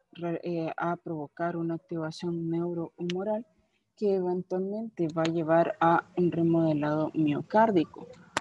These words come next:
por lo cual histológicamente se va a ver como elongación de los miocitos, formación de nuevos sarcómeros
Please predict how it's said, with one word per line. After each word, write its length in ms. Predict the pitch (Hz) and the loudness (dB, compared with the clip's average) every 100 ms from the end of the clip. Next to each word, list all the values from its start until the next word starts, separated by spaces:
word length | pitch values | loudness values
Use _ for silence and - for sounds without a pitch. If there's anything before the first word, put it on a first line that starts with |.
| - - | -4 0
por 120 | 180 | 2
lo 100 | 170 | 2
cual 280 | 170 180 175 | 4 4 4
histológicamente 1080 | 196 175 175 165 175 175 190 190 190 - 185 | 2 0 0 0 0 -2 0 0 0 -2 -6
se 200 | - 165 | -2 0
va 80 | 156 | 2
a 60 | |
ver 180 | 160 160 | 2 0
como 400 | 165 180 175 160 - | -2 0 2 0 0
elongación 840 | 180 165 165 151 147 - 175 196 214 | 0 2 2 -2 -6 -4 -2 0 0
de 80 | 208 | 0
los 140 | 214 | 0
miocitos, 760 | 220 220 - 208 - 233 - _ _ _ _ _ _ | 0 -2 -4 -6 -4 -8 -10 _ _ _ _ _ _
formación 680 | 190 170 143 147 - 175 | 2 2 2 0 0 2
de 100 | 185 | 2
nuevos 340 | 202 202 208 214 | 0 0 0 -2
sarcómeros 840 | 220 226 226 196 175 180 196 - | -6 -4 -2 0 0 0 -4 -12